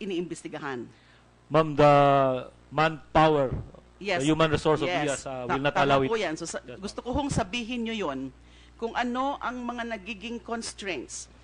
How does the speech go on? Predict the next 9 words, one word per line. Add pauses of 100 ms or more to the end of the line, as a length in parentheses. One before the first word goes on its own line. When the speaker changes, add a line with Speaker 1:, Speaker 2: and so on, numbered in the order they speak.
(120)
Speaker 1:
ng
inyong
opisina, (300)
ias,
na
may
mandato (500)
na
automatic,